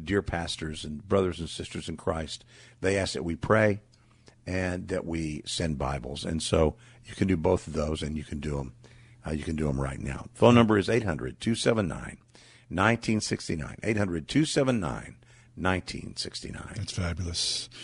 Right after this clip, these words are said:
Speaker 2: Word F M dot com, of course, you wanna jump on online, take you about ninety seconds or so, word F M dot com.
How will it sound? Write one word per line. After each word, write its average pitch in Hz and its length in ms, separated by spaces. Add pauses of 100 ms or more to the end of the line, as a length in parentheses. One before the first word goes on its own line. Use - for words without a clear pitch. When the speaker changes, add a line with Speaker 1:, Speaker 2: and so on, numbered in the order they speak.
(160)
Speaker 2:
Word 120 160
F 120 120
M 127 120
dot 117 200
com, 127 260
of 120 80
course, 123 300
you 120 80
wanna 113 180
jump 107 260
on 120 280
online, 113 440
take 117 140
you 107 60
about 104 140
ninety 104 260
seconds 104 360
or 104 60
so, 113 220
word 101 360
F 98 140
M 101 140
dot 95 220
com. 107 280